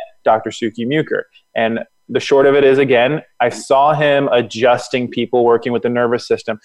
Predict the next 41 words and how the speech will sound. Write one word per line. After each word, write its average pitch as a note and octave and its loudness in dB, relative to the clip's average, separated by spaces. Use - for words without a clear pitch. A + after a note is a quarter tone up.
From C3 2
the B2 2
outside, B2+ 2
for B2+ -2
someone B2+ -2
who B2 2
hasn't A#2+ 2
been B2 -2
adjusted A#2+ -2
tonally, B2+ 0
it's B2 -4
not B2 0
your C3 2
traditional B2+ 0
popping A#2+ -2
and A#2+ -6
cracking. C#3+ -2
It's G#2 -18
very A#2+ 0
gentle A#2+ -6
and A2+ -12
specific - -8
contacts, A#2+ -4
working B2 0
with B2+ -2
the B2 0
nervous B2 2
system, A#2+ -8
retrain C#3+ -2
the C#3+ -2
nervous A#2 0
system. A2+ -6
And A#2 -6
truthfully, C3 2
when B2 -2
I A#2+ -2
first F3+ -2
saw E3 4
the E3 4
adjustment C#3+ 0
process, F3 0